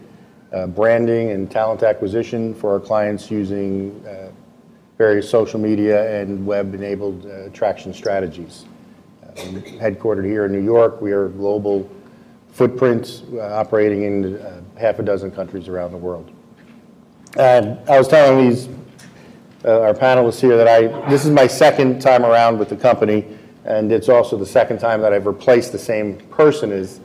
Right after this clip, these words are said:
C F O. Uh, uh, neither, neither in bad circumstances. He's decided to move on to other things, and I, and I benefited.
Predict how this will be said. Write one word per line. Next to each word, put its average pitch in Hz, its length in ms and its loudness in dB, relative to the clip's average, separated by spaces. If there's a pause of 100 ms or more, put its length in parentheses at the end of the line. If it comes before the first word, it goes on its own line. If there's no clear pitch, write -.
C 131 240 2
F 113 160 2
O. 107 220 4
Uh, - 1900 -6 (1200)
uh, 135 220 6
neither, 170 320 4
neither 151 340 6
in 127 140 4
bad 120 260 6
circumstances. 110 720 0
He's 113 180 -2
decided 104 460 2
to 98 40 -4
move 104 200 -4
on 101 160 0
to 104 80 -2
other 98 160 -2
things, 107 320 -4
and 101 80 -2
I, 98 120 -6 (460)
and 113 120 0
I 107 100 4
benefited. 104 680 0